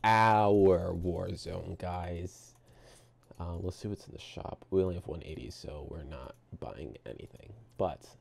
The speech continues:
that's, that's been this, uh, account update slash, uh,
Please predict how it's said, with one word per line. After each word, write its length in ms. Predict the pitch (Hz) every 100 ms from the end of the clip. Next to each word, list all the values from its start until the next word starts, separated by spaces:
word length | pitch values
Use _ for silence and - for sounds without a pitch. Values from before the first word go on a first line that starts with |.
| _ _
that's, 260 | 85 90 -
that's 220 | 95 95
been 140 | 110
this, 200 | 101 98
uh, 260 | 95 87 87
account 280 | - - 107
update 420 | - - - 90 -
slash, 1120 | - - - 82 87 - - - - - - _ - - - - _ _ -
uh, 200 | -